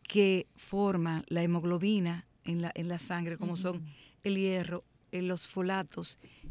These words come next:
Speaker 1: y la B doce, eh, actúa directamente a nivel de cerebro en los ancianos.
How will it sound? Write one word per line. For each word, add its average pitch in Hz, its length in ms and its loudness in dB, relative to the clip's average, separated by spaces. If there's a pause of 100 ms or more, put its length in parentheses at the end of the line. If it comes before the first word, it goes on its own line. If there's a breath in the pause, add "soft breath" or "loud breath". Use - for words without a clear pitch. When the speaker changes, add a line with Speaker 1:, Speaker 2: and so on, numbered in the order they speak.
Speaker 1:
y 202 80 0
la 185 140 6
B 196 160 6
doce, 175 520 4 (800)
eh, 180 520 4 (800)
actúa 214 560 4
directamente 185 1120 4
a 170 100 -2
nivel 170 340 0
de 180 80 -4
cerebro 170 500 -2
en 165 60 -2
los 165 160 -4
ancianos. - 800 -2